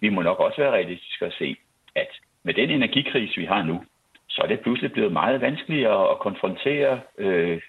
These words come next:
en arabisk stat. E U-landene har svært ved på den ene side at sige,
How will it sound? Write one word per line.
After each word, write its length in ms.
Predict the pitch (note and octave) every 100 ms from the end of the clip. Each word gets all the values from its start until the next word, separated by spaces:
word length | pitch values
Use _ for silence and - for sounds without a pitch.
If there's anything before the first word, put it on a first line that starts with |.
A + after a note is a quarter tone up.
| _
en 160 | G#2 A2
arabisk 500 | F#2+ A2 A#2 A#2+ -
stat. 280 | C#3 C3+ C3+ - - - _ _ _ _ _ _ -
E 160 | C3
U-landene 580 | C#3+ C#3 A2 G#2+ G#2 G#2 - - _ _ _ _
har 160 | - -
svært 280 | G2 B2+ C3+
ved 140 | G#2
på 120 | G#2 G2
den 100 | F#2
ene 180 | A#2
side 120 | G#2+ G2+
at 60 |
sige, 300 | G2 F#2 F2